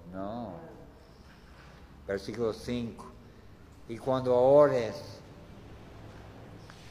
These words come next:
no sé como los hipócritas, porque ellos aman al orar en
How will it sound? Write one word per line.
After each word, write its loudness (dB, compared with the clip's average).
no -2
sé 4
como -2
los -2
hipócritas, 2
porque -2
ellos 2
aman 0
al -4
orar 0
en -10